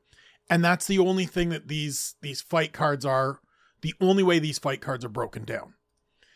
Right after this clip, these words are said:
There's not time given to, and there's not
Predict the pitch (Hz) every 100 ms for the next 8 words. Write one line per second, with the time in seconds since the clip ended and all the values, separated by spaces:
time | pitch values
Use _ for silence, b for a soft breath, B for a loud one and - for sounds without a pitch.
0 | b b - 160 143 165 170 190 - _
1 | _ _ _ _ _ _ - - 185 190
2 | 185 170 147 139 123 120 - 139 117 127
3 | 120 151 151 160